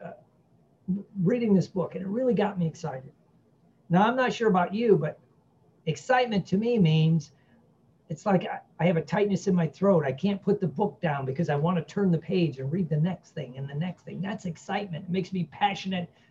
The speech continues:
for the information, right? That's me. I, what about you? And then people are constantly comparing and contrasting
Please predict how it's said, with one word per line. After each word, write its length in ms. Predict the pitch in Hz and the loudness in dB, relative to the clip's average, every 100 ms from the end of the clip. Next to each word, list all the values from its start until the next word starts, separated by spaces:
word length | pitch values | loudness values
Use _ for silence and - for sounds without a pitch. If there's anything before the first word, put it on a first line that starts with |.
| _ | _
for 100 | 190 | 0
the 120 | 190 | 2
information, 640 | 185 170 165 180 185 - - - _ _ _ _ | 2 2 0 2 0 -4 -16 -20 _ _ _ _
right? 320 | 131 139 185 - _ _ - | -14 -8 -8 -8 _ _ 0
That's 260 | 175 165 185 | 2 2 0
me. 220 | 220 160 | 2 2
I, 120 | 180 | 2
what 220 | 185 208 | 4 4
about 260 | 214 185 185 | 6 4 2
you? 300 | 226 214 - - | 2 2 0 -2
And 100 | 156 | 4
then 120 | 180 | 4
people 340 | 175 202 202 190 | 4 2 2 2
are 380 | 170 160 151 - _ _ - | 2 2 0 -6 _ _ -6
constantly 880 | - 214 214 - 220 214 208 190 _ _ _ | 2 4 4 0 -2 2 2 2 _ _ _
comparing 760 | 151 151 139 190 220 226 214 196 | 0 0 0 -2 0 -2 -4 -2
and 160 | 160 | -2
contrasting 920 | - 151 - 208 226 202 - 147 135 | 0 -2 0 -4 -2 -2 -4 -8 -6